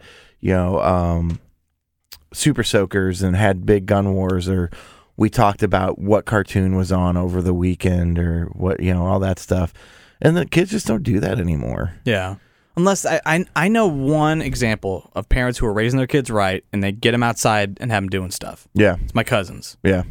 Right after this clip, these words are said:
Speaker 2: Um, but besides that, yeah, I mean, it's, it's few and far between.
Speaker 1: Yeah.
Speaker 2: But, uh, it's kinda wild. Um, they actually attempted to make a resurgence into the market with Beanie Babies
Speaker 1: Yeah.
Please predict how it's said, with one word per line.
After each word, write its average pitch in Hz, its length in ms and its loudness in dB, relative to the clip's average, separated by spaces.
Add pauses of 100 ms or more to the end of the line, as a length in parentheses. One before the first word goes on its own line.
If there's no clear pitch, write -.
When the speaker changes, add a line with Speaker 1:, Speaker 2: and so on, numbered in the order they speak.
Speaker 2:
Um, 95 480 -4 (200)
but 135 160 0
besides 175 300 0
that, 160 120 -2
yeah, 156 220 0
I - 40 -10
mean, 117 180 0
it's, - 340 -6 (160)
it's - 220 -4
few - 240 0
and 143 100 0
far 113 140 2
between. - 420 -6
Speaker 1:
Yeah. 82 240 0 (800)
Speaker 2:
But, 110 260 0
uh, 104 180 4
it's 147 140 -2
kinda 285 200 2
wild. 190 360 0
Um, 104 480 -2
they 147 220 0
actually 226 380 -2 (180)
attempted - 640 -2 (560)
to 123 120 0
make 117 360 0
a 98 440 0 (340)
resurgence 117 680 0
into 123 120 2
the 113 100 2
market 104 340 0
with 101 140 -6
Beanie 107 260 0
Babies 92 480 -4
Speaker 1:
Yeah. 117 280 6